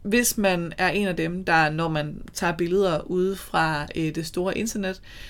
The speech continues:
øhm, til et eller andet, man skal printe. Øh, det kunne være, at man sælger en dims hos, øh, hvis man, hvis man er forhandler af en eller anden dims,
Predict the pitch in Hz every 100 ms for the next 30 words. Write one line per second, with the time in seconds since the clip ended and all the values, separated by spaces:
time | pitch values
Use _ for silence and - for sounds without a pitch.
0 | - - - 196 190 185 180 170 170 -
1 | 185 190 175 185 175 156 - - 151 -
2 | 180 240 277 - - - - - - -
3 | 196 185 175 170 190 185 170 165 175 -
4 | 175 170 165 160 - 185 170 151 151 156
5 | - 175 160 156 143 269 - - - -
6 | - - - 180 165 - - - - 160
7 | - - - - - - 196 190 147 202
8 | 214 226 208 214 262 233 170 180 175 170
9 | 175 269 - -